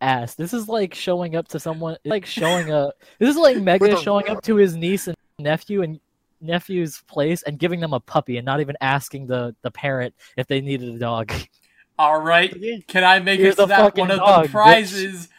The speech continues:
Speaker 3: of winning the trivia section will be getting to pick the anime homework?
Speaker 2: Too late.
Speaker 1: That's not how this works. You're already here. <laughs>
Speaker 2: Get fucked.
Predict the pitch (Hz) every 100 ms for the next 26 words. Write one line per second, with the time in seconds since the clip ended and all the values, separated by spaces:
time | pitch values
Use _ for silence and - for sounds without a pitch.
0 | _ _ - 214 214 170 156 151 _ _
1 | 156 196 196 175 185 233 175 175 170 175
2 | 165 - 160 156 143 170 147 165 160 170
3 | 170 170 180 185 180 139 127 123 117 113
4 | 113 _ _ _ - 262 233 214 208 _
5 | _ - - - - 185 180 226 214 208
6 | 160 165 143 - - 139 170 190 160 135
7 | 147 151 - - - - - _ _ _
8 | _ _ _ _ _ _ _ _ _ _
9 | _ _ _ _ _ _ _ _ - 180
10 | 165 143 143 -